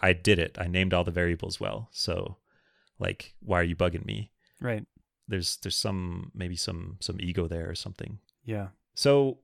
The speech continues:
Speaker 1: what do you do about it? If, if it's causing problems, you're having disagreement, even though you had, I mean, it sounds like you did the right thing earlier where you made this standards document
Speaker 2: Yeah.
Speaker 1: to try and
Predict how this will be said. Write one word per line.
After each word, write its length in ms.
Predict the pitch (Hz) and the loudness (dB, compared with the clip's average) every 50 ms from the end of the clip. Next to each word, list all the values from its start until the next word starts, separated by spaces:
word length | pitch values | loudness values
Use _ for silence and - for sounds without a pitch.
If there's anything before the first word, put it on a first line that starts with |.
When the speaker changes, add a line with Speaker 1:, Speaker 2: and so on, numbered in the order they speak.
| _ - | _ -6
Speaker 1:
what 140 | - 139 151 | -2 0 2
do 60 | 151 | 2
you 60 | 135 | 2
do 160 | 123 139 135 | 4 4 4
about 220 | 120 104 95 85 90 | 4 2 2 0 -2
it? 140 | - - _ - | -4 -6 _ -4
If, 260 | - 95 - - - - | -4 -4 -4 -6 -12 -6
if 180 | - 101 - - | -6 -4 -2 -2
it's 140 | 98 - | -4 -4
causing 320 | - - 113 113 110 110 101 | 0 0 0 0 2 0 0
problems, 440 | - 110 98 95 101 98 95 92 90 | 2 2 2 4 2 2 0 2 2
you're 80 | 98 92 | 2 2
having 240 | 98 95 95 92 92 | 2 2 2 0 -2
disagreement, 640 | 95 95 - - 92 92 98 95 95 92 92 - - | -2 -2 -2 -2 -2 0 0 2 2 0 0 0 0
even 220 | 117 101 110 101 | 0 2 2 4
though 80 | 95 92 | 4 4
you 240 | 92 92 92 95 90 | 4 4 4 2 2
had, 360 | 82 95 92 92 87 87 - - | 2 2 2 2 2 -2 -4 0
I 20 | 117 | 2
mean, 140 | 127 139 | 4 4
it 80 | 135 117 | 4 4
sounds 140 | - 226 233 | 4 4 4
like 100 | 247 175 | 4 2
you 80 | 131 | 4
did 120 | 110 117 104 | 4 4 4
the 80 | 104 | 6
right 160 | 98 95 87 - | 6 6 4 6
thing 200 | - 165 135 101 | 4 4 4 4
earlier 340 | 110 131 113 87 85 85 | 4 4 4 4 2 0
where 140 | 85 90 95 | 0 2 2
you 120 | 95 92 92 | 2 2 2
made 220 | 92 95 98 95 | 2 2 2 2
this 120 | 95 87 | 0 -4
standards 440 | - - - 110 113 104 95 85 85 | -4 -2 -2 -2 0 0 0 -2 -2
document 520 | 90 87 82 85 - 90 82 80 85 - - - - - - - - - - - | -2 -2 -2 -2 -6 -6 -6 -6 -8 -8 -10 -14 -20 -20 -20 -18 -16 -16 -8 0
Speaker 2:
Yeah. 180 | - 202 262 170 - | 4 4 4 4 2
Speaker 1:
to 100 | - - | -4 -8
try 320 | - - - - 101 95 95 | -8 -4 0 2 2 4 4
and 340 | 92 87 85 80 80 85 | 2 0 -2 -4 -6 -8